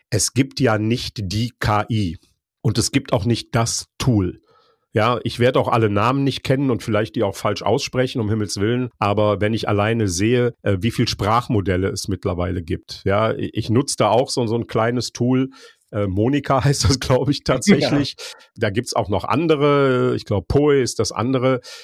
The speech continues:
Speaker 1: wo einfach diverse Sprachmodelle zusammengefasst worden sind. Also ihr alle, ihr K-I-Künstler und Superstars,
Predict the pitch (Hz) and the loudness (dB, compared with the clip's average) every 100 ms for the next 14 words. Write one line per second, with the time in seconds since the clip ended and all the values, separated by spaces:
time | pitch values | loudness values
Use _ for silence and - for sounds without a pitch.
0 | _ - 104 113 113 117 - - - _ | _ -2 0 0 0 -2 -4 -10 -18 _
1 | _ _ _ - 123 98 117 139 160 131 | _ _ _ 0 0 2 0 2 0 2
2 | 131 - 101 113 135 - 127 120 104 110 | 0 -2 -2 0 0 -2 -2 0 0 0
3 | 135 135 - 92 98 127 147 143 143 131 | 0 -2 -4 -2 0 -2 -2 -2 -4 -4
4 | - 120 120 107 117 117 - 110 95 98 | -2 -2 0 -2 -2 -2 -4 -4 -2 -4
5 | - - 113 98 110 120 104 101 - 110 | -6 -4 -2 0 0 0 0 -2 -2 -2
6 | 110 - 110 - 113 104 90 107 110 - | -2 -2 -2 0 -2 -2 -4 -4 -4 -4
7 | 101 101 | -2 -2